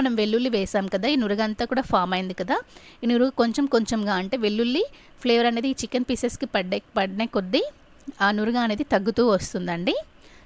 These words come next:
కాబట్టి అలా తగ్గేంత వరకు కూడా మీరు కలుపుతూ ఉండాలి. చూడండి, ఫస్ట్ అయితే నురగ ఎక్కువ వచ్చింది, ఇప్పుడు కొంచెం తగ్గుతూ వస్తుంది.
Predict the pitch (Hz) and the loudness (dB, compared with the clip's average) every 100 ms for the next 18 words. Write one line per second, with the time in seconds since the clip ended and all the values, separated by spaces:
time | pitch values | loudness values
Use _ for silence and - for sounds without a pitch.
0 | - 226 220 262 233 214 196 214 233 240 | -2 0 2 2 0 0 -2 0 0 0
1 | 202 220 214 214 285 427 - 233 - - | -2 -2 -4 -2 0 -2 -2 -4 -2 -2
2 | 208 185 170 165 226 554 - - - - | -2 -2 -4 -2 -2 -4 -8 -20 -20 -20
3 | - _ - - - - - 240 208 220 | -20 _ -20 -20 -20 -20 -10 -6 -4 -2
4 | 466 - - - - 220 214 - 226 - | -4 -6 -20 -20 -2 0 0 -2 0 0
5 | 254 226 214 - 214 196 - 226 269 262 | 2 0 0 -2 -4 -2 -4 -4 -2 -2
6 | 247 269 220 180 202 214 190 170 180 170 | 0 0 -2 -4 -2 0 0 -2 -6 -6